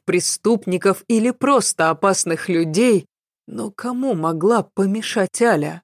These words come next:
Для кого она могла представлять опасность? Размышляя так, Елена Андреевна не сидела сложа руки. Она быстро приготовила завтрак для сына и, разбудив, не позволила валяться в кровати.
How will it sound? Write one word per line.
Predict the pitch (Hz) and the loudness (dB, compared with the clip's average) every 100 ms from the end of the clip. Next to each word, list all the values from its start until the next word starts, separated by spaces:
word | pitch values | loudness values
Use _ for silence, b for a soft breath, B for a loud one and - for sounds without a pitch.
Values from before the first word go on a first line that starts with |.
| _ _ _ | _ _ _
Для | 165 175 190 | -4 0 0
кого | 196 226 247 220 151 | 2 0 4 4 4
она | 156 208 220 | 2 2 2
могла | 160 165 180 240 | 2 2 2 2
представлять | - 190 196 - 214 226 233 208 | 2 0 0 -2 0 2 2 2
опасность? | 247 254 277 220 - 151 151 - - _ _ _ _ - | -4 -2 -2 0 -2 -6 -8 -10 -12 _ _ _ _ -4
Размышляя | 165 165 156 156 160 - 220 233 202 | 0 0 0 -4 -6 -6 0 2 2
так, | 180 190 190 - - - | 0 -2 -2 -6 -16 -6
Елена | 196 233 233 175 | -2 0 0 0
Андреевна | 175 196 247 214 190 196 | 0 2 4 4 4 0
не | 208 | 0
сидела | 214 - 226 165 143 147 | -4 -2 0 0 -2 -2
сложа | - 180 156 151 180 185 | -2 0 0 0 0 0
руки. | 156 147 - 151 165 - - | 0 -4 -4 -6 -6 -16 -10
Она | 208 233 | -6 -4
быстро | 185 226 - - 147 | -2 -2 -2 -4 -2
приготовила | 160 165 170 175 160 156 165 | -2 0 0 0 0 0 0
завтрак | 165 160 - 160 165 | 0 -2 -2 -4 -2
для | 165 165 | -2 -2
сына | - - 233 185 170 - | -2 -2 0 0 -2 -6
и, | 208 254 | -4 0
разбудив, | 170 156 156 160 170 156 156 147 - _ _ - | 2 0 -2 -2 -2 0 -2 -4 -14 _ _ -14
не | 208 | -12
позволила | 202 240 196 165 147 151 151 160 | -4 -4 -2 0 0 0 0 0
валяться | 165 151 151 156 - | 0 0 -2 -2 -2
в | 180 | -2
кровати. | - 180 185 147 147 - 139 - | 0 0 2 -2 -6 -8 -12 -12